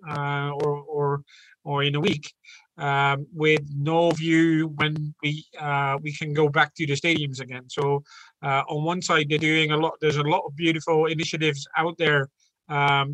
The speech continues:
to help and serve the community. On the other side, it's, it also serves the organization themselves to st-, to, to stay, um, to stay inside, to stay connected with the fans, with, with their sponsors, and, um, uh,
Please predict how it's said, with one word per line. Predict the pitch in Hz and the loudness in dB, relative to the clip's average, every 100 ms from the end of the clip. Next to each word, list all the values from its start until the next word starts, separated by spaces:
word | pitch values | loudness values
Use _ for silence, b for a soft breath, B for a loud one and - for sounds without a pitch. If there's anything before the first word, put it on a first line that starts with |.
| 143 | -4
to | 147 | 0
help | 165 160 - | 2 0 -4
and | 156 147 | -6 -4
serve | 170 165 151 | 2 2 2
the | 151 | -4
community. | 151 165 190 214 226 b b - | -2 -2 0 0 -2 b b -6
On | 147 | 2
the | 156 | 2
other | 165 | 2
side, | 151 170 170 170 | 2 2 2 -2
it's, | 151 - - | -8 -8 0
it | 156 156 | 2 2
also | 165 165 156 | 0 0 -4
serves | - 165 165 143 | 0 2 2 2
the | 156 | 0
organization | 151 147 147 160 156 139 | 2 0 0 0 -2 -2
themselves | 147 143 - 156 147 - | -2 -2 2 2 2 -2
to | 143 | -12
st-, | - 135 - | -8 -10 -8
to, | 160 143 143 | -6 -4 -4
to | 139 - 160 | -6 -8 -6
stay, | - 151 147 139 - B B B - | 2 4 4 2 -6 B B B -4
um, | 143 139 143 | -2 -2 -4
to | - 160 | -10 -8
stay | 156 147 | -2 0
inside, | 156 147 151 147 | 0 0 2 0
to | 143 | -2
stay | - 151 | -6 -6
connected | 143 147 147 147 143 | -2 -2 -2 -8 -6
with | 143 | -8
the | 151 139 | -6 -4
fans, | 156 147 147 139 | 2 2 2 -2
with, | 143 139 139 | -2 -2 -4
with | 147 139 143 | -4 -4 -2
their | 139 | -6
sponsors, | - 151 147 143 143 131 - - | -4 -4 -2 0 0 0 -8 -12
and, | 139 131 | -12 -10
um, | 135 135 135 131 139 B B B 143 | -6 -4 -4 -6 -14 B B B -8
uh, | 131 127 127 127 127 127 | -4 0 0 0 0 0